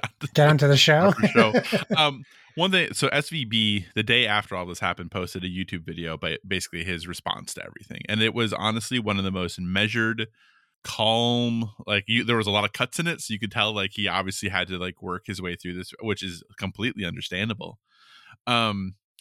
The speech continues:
Speaker 1: but the first thing basically he says in the video is, like, "Do not use my experience to delegitimize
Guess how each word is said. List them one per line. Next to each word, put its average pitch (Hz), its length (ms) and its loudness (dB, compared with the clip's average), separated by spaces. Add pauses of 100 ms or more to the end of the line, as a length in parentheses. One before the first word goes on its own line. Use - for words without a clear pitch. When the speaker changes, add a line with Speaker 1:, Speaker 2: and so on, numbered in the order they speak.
(100)
Speaker 1:
but 113 440 0 (460)
the 113 100 -8
first - 580 -4
thing 156 240 4
basically 117 440 -2
he 101 60 -6
says 104 300 -6
in 98 80 -6
the 95 80 -2
video 104 340 2
is, 92 140 -2
like, 95 200 0
"Do 110 180 0
not 139 200 2
use 120 200 -2
my 120 120 2
experience 98 640 0
to 101 180 -4
delegitimize 98 1080 -2